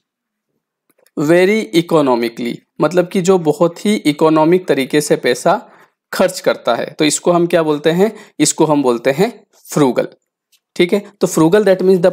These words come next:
person who spends money very economically, इसको हम क्या बोलेंगे? फ्रूगल बोलेंगे। ठीक है, लेविश किसको बोलते हैं? लेविश का मतलब होता है who spends too much money, जो बहुत ज़्यादा पैसा खर्चा करता है। Who spends too much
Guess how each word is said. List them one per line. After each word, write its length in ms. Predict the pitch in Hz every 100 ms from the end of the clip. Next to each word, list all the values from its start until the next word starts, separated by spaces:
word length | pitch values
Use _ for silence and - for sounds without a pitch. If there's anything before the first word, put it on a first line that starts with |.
| -
person 380 | 143 - 196 285 - _ - -
who 220 | 185 202
spends 540 | 151 - 175 175 190 156
money 280 | 143 160 175
very 260 | 151 165
economically, 540 | - 135 131 127 123 185
इसको 420 | 226 - - 160
हम 140 | 151
क्या 160 | 147 147
बोलेंगे? 300 | 131 123 175
फ्रूगल 420 | 190 139 135 156
बोलेंगे। 360 | 160 165 165 180 - _ _ - -
ठीक 140 | 190
है, 60 | 170
लेविश 360 | 139 180 220
किसको 280 | - 208 220
बोलते 240 | 202 202 208
हैं? 120 | 202
लेविश 340 | 151 160 196
का 100 | 208
मतलब 240 | 185 175 180
होता 200 | 170 180
है 240 | 190 175 208
who 180 | 190 175
spends 420 | - 170 180 175 - -
too 160 | 190 180
much 200 | 156 -
money, 220 | 120 117 117 - _ _ -
जो 120 | 180
बहुत 340 | 151 185 196
ज़्यादा 260 | 165 139 165
पैसा 300 | 160 123 135
खर्चा 320 | - - 117
करता 280 | - - 123
है। 200 | - - - _ _ 151
Who 240 | 156 165
spends 520 | 135 - - 139 190 - - _ _ _ _ _
too 300 | 156 131 147 208 _ _ _ -
much 500 | 143 151 180 254 -